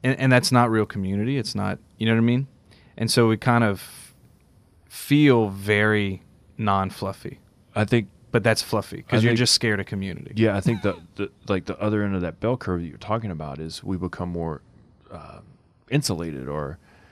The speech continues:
Speaker 1: Mm-hmm.
Speaker 2: you know, like, in, into our own, like, we, and we forget about God's vision for the world or mission or going out and making disciples and, and, you know, really living our, living our faith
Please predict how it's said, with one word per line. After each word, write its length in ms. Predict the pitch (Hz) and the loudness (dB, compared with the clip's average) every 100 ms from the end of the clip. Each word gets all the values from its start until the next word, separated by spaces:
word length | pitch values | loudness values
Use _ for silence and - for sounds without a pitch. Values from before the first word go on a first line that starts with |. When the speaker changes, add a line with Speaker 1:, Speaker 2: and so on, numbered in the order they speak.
| _ | _
Speaker 1:
Mm-hmm. 280 | 107 104 101 | -10 -8 -2
Speaker 2:
you 100 | 104 | 0
know, 160 | 90 87 | 2 0
like, 240 | 85 - - | -2 -6 -4
in, 200 | 113 117 | 0 0
into 500 | 104 113 110 - 101 | 0 0 0 0 2
our 220 | 90 92 | 2 0
own, 420 | 92 110 92 80 | 2 2 2 0
like, 240 | 87 87 - | -4 -4 -4
we, 120 | 104 | -4
and 140 | 101 92 | -2 0
we 240 | 98 95 - _ - | 0 0 -6 _ -12
forget 300 | - 98 107 | -6 -2 0
about 240 | 98 87 | 0 -2
God's 240 | 95 90 85 | -2 -4 -4
vision 300 | 90 90 82 | -4 -4 -6
for 100 | 78 | -6
the 80 | 82 | -6
world 400 | 85 90 85 78 | -4 -4 -4 -4
or 80 | |
mission 440 | 80 82 92 - 82 | -4 -4 -4 -8 -12
or 100 | 82 | -12
going 300 | 85 82 80 | -6 -4 -4
out 240 | 82 78 | -6 -8
and 100 | - | -8
making 220 | 87 85 76 | -8 -8 -8
disciples 580 | - 82 - - 80 | -10 -10 -12 -14 -12
and, 220 | 82 80 - _ _ _ - | -10 -12 -14 _ _ _ -8
and, 200 | 90 - - - _ - | -8 -8 -18 -20 _ -4
you 120 | 107 | -2
know, 140 | 90 82 | 0 -2
really 400 | 87 104 104 87 | 0 0 0 -2
living 400 | 92 95 92 82 | -2 0 -2 -4
our, 240 | 82 - - _ _ _ - | -6 -8 -16 _ _ _ -10
living 640 | 90 95 110 127 104 92 | -2 2 4 4 2 -2
our 180 | 85 87 | -4 -6
faith 560 | - 87 82 - - | -6 -8 -8 -14 -20